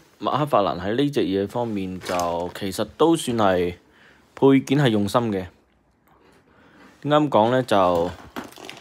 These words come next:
畀大家睇睇，啲細節啲detail位係足夠嘅。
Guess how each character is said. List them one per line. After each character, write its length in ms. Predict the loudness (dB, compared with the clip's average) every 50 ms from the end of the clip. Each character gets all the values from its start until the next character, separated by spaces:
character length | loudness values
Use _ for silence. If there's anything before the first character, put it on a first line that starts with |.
| -20 -20 -20 -20 -16 -10 -8 -8 -8 -8 -14 -20 -20 -20 -20 -20 -16 -14 -14 -14 -16 -18 -12 -6 -4 -4 -4 -4 -10 -14 -14 _ -6
畀 120 | -4 -2 -2
大 100 | -2 -2
家 100 | -2 -4
睇 140 | -4 -4
睇， 200 | -4 -4 -4 -6 -8 -14 _ _ _ _ _ _ _ _ _ _ _ _ _ _ _ _ -4
啲 180 | -4 -2 0
細 200 | 2 2 2 2
節 100 | 0 -4
啲 140 | -4 -6 -4 -2 0 0 2 0
detail 200 | 0 -2 -6 -6
位 160 | -4 -4 -2 -2
係 340 | -2 -2 -4 -4 -6 -8 -10
足 120 | -8 -10 -10
夠 360 | -8 -6 -6 -4 -4 -6 -8
嘅。 60 | -12